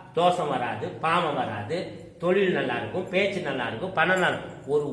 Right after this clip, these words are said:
உணவுல இவ்வளவு ரசி-, ரகசியம் இருக்கு. புரியுதா? அதே போல என்ன மாதிரி புடவைகள் நீங்க கட்டினீங்கன்னாக்கா பணம் வரும், அதையும் சொல்லி கொடுத்துருவேன். என்ன மாதிரி சமைக்கணும், என்ன மாதிரி சாப்பிடணும், இதுல மாய மந்திரம் எல்லாம் கிடையாது. என்னென்ன நோய் வர்றப்போ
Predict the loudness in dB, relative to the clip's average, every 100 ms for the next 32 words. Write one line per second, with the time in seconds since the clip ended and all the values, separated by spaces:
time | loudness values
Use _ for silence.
0 | -4 -2 -2 -2 -2 -2 -2 -2 -2 -2
1 | -4 -8 -2 0 0 -2 -4 -4 -6 -8
2 | -8 0 0 0 -8 0 2 2 2 0
3 | 0 0 0 2 4 4 2 2 4 6
4 | 6 4 2 -2 2 2 0 -2 0 0
5 | 2 2 2 2 4 4 2 -2 -6 -12
6 | -8 -2 0 2 0 -2 -4 -6 -6 -6
7 | -6 -8 -12 -6 0 2 2 2 2 0
8 | 0 0 0 -2 0 0 -2 -2 -2 0
9 | -2 0 0 0 0 -6 -8 -8 -4 0
10 | 4 6 6 4 0 0 0 2 2 2
11 | 2 4 2 0 -8 -12 -4 0 2 2
12 | 2 4 4 4 4 2 0